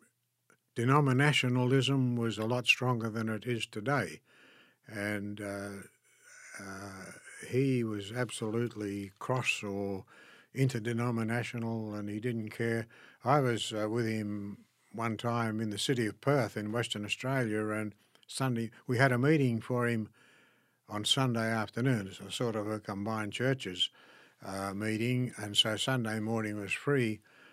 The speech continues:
and he said to me, "Well, uh, let's go to church." Well,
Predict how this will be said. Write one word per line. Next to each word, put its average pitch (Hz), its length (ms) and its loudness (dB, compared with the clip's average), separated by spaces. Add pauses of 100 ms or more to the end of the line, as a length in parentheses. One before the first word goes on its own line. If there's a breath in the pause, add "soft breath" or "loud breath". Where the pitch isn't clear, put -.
(160 loud breath)
and 107 120 -6
he 120 140 2
said 113 280 0
to 113 80 -2
me, 110 520 0 (120)
"Well, 123 400 -2 (580 soft breath)
uh, 110 540 -4
let's 135 200 0
go 123 220 0
to 107 80 -2
church." - 580 0 (380 soft breath)
Well, 120 360 0